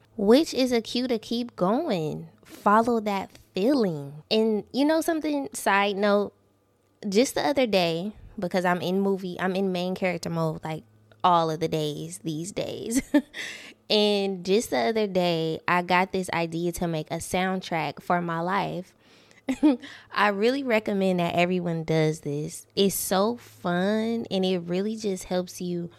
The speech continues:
boost your mood when you need it. For example,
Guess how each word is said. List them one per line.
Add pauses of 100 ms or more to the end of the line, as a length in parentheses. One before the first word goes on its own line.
(320)
boost
your
mood
when
you
need
it. (140)
For
example,